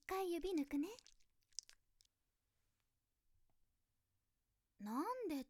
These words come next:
て、まだまだ楽しませてもらうから、行かせないよ。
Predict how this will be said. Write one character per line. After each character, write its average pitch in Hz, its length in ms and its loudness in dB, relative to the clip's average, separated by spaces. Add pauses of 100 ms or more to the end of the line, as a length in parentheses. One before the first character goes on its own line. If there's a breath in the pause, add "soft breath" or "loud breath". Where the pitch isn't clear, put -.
(120)
て、 208 320 -6 (720 loud breath)
ま 233 180 2
だ 254 160 2
ま 208 140 -2
だ - 160 -14 (100)
楽 196 220 -4
し 285 120 -2
ま 302 120 2
せ - 120 -4
て 262 140 -2
も 226 160 2
ら 226 160 0
う 254 60 -4
か 233 160 -6
ら、 208 160 -2 (420)
行 262 140 -2
か 269 120 2
せ 294 140 0
な 294 160 2
い - 100 -6
よ。 427 200 -4